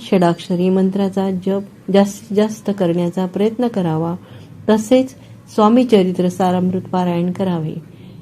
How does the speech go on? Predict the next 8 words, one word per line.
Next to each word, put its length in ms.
आपल्याकडे 560
फोटो 420
असल्यास 480
फुलाने 600
थोडे 300
थोडे 260
पाणी 340
शिंपडून 460